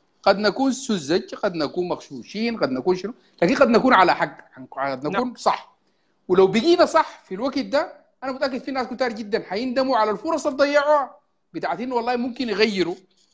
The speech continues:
Speaker 1: في البلد. وهم ع-، ال-، المؤتمر الوطني عبارة عن نمر من ورق، هم قالوا إنه والله حاجة كبيرة، وهم محبطين نفسهم وهازمين نفسهم بنفسهم. يعني، ب-، قاعدين من بعيد كده ده، وشايفين إنه والله يا أخي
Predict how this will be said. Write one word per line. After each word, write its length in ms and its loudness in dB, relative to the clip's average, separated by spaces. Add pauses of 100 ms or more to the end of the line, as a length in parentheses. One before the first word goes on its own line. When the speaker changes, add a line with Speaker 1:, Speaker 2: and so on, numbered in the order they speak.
Speaker 1:
في 100 -8
البلد. 380 0 (380)
وهم 480 2
ع-، 300 0
ال-، 160 -6
المؤتمر 500 -4
الوطني 280 2
عبارة 300 4
عن 180 -2
نمر 260 -4
من 140 -4
ورق، 320 4 (240)
هم 300 -6
قالوا 520 -2
إنه 240 -10
والله 200 0
حاجة 220 -2
كبيرة، 460 -4 (300)
وهم 400 -2
محبطين 400 -4
نفسهم 540 -4
وهازمين 540 4
نفسهم 340 2
بنفسهم. 520 2 (400)
يعني، 300 4
ب-، 380 -4
قاعدين 320 2
من 160 4
بعيد 340 4
كده 180 6
ده، 140 2
وشايفين 580 0
إنه 140 -4
والله 200 4
يا 140 4
أخي 200 -6